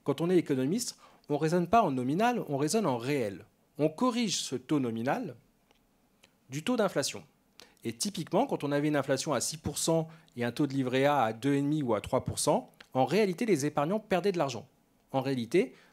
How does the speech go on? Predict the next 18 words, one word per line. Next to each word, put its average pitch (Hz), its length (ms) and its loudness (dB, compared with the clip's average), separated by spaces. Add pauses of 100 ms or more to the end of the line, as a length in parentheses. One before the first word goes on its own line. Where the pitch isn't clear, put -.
leur 131 320 2
taux 202 180 4
de 139 100 2
rémunération, 160 760 0
leur 151 180 2
taux 165 140 -4
de 131 80 0
rendement, 143 800 2 (440)
c'était 151 420 -2 (260)
moins 135 320 2
quelque 143 240 -4
chose. - 320 -12 (120)
Donc 120 180 -4
ça, 226 160 4
c'est 139 280 -4
aussi 202 440 -6 (320)
un 139 120 0
problème. 117 540 0